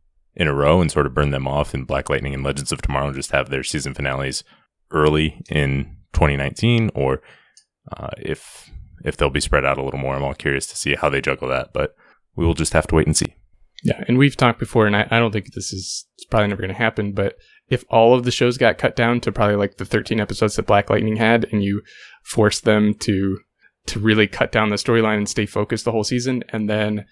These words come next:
Speaker 2: you didn't air them all at the same time, you spread it throughout the year, so we have some shows in the summer and the fall. Uh, that's not gonna happen, but it'd be cool if it could.
Speaker 1: <laughs> Right. Yeah, in a fairy tale world, I wouldn't mind if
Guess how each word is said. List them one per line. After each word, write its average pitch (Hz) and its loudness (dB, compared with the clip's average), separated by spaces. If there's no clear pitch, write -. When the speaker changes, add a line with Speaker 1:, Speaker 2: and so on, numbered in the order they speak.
Speaker 2:
you 123 -2
didn't 113 4
air 110 4
them 107 2
all 101 0
at 101 -6
the 98 -6
same 107 -6
time, 101 -4
you 98 -4
spread 98 -2
it - -10
throughout 98 0
the 120 0
year, 104 2
so - -4
we 104 0
have 104 2
some 104 -4
shows 104 0
in 98 -2
the 101 -2
summer 101 -2
and 107 -2
the 104 -2
fall. 101 0
Uh, 95 -2
that's 117 2
not 117 2
gonna 104 -2
happen, 113 0
but 113 -2
it'd 95 -4
be 107 -2
cool 98 -2
if 98 -4
it - -16
could. - 0
Speaker 1:
<laughs> - -
Right. - 6
Yeah, 80 2
in 104 2
a 104 4
fairy 104 4
tale 78 2
world, 71 -4
I 73 -4
wouldn't 78 -2
mind 73 -2
if - -14